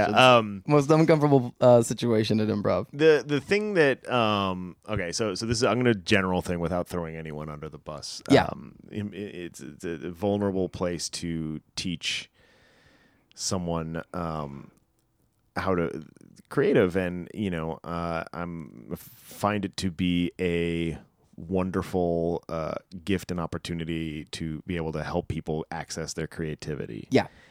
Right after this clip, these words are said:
Speaker 2: That said, the, <laughs> several times at parties, I've been cornered by <laughs> people who are having deep psychological issues <laughs> or self-esteem problems,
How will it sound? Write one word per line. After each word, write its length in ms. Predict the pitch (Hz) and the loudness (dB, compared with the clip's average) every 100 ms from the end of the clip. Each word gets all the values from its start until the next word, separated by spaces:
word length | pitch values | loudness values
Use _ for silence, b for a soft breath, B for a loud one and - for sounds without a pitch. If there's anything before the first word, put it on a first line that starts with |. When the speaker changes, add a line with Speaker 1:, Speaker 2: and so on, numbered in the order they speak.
| b b b b b _ - | b b b b b _ -6
Speaker 2:
That 360 | 104 135 147 | 4 6 4
said, 560 | - - 175 123 104 92 - | 2 6 8 8 8 4 2
the, 200 | 113 98 - B B | 4 4 2 B B
<laughs> 240 | B B | B B
several 420 | 110 - 151 160 156 | -8 2 4 6 6
times 520 | 185 147 117 101 - B B B B - - 254 | 8 8 6 4 -2 B B B B -20 -4 4
at 240 | 139 143 | 4 4
parties, 460 | - 170 147 107 104 | 6 6 8 6 8
I've 160 | 104 | 6
been 180 | 98 104 | 6 2
cornered 600 | - 147 147 120 107 98 - | 4 6 6 6 4 2 -4
by 540 | 104 98 95 95 92 - B B B | 0 2 2 2 0 -4 B B B
<laughs> 460 | B B - - 294 | B B -20 -12 0
people 260 | 135 135 135 | 2 6 6
who 120 | 127 | 8
are 160 | 117 | 8
having 440 | 104 117 113 113 117 B B B B _ - 101 | 6 4 2 0 -2 B B B B _ -14 2
deep 240 | 120 151 | 2 4
psychological 800 | - 151 139 135 139 131 123 113 | 4 4 6 6 8 6 6 6
issues 600 | 107 - 131 110 117 - - B B | 6 6 6 6 6 4 2 B B
<laughs> 200 | - - | -10 -4
or 280 | 123 127 113 | 2 4 4
self-esteem 680 | - 147 135 123 151 139 123 | 6 4 4 0 -2 -4 0
problems, 640 | 127 110 104 101 101 - | 4 6 6 4 2 -6